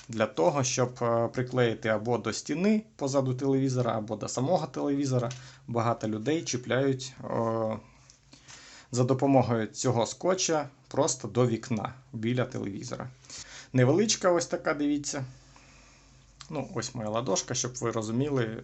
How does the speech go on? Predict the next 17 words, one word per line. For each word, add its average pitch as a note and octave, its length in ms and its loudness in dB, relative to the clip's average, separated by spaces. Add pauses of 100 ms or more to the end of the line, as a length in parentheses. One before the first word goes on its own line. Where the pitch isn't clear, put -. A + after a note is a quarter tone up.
масштаб. A2 400 -4 (1400)
Легенька, D#3 600 4 (800)
на B2+ 120 2
вигляд, C#3+ 420 0
я A#2+ 120 0
ж - 100 -2
кажу, C3+ 420 -2 (160)
ніби C3 340 2
просто B2+ 640 -2
якийсь A#2+ 540 -6 (300)
тоненький B2+ 500 0
шматочок A#2 640 -6
пластику. - 540 -10 (340)
Подивимось, A#2+ 560 -2
як B2+ 140 -2
працює. - 460 -6 (500)
Макулатурка F#3+ 720 2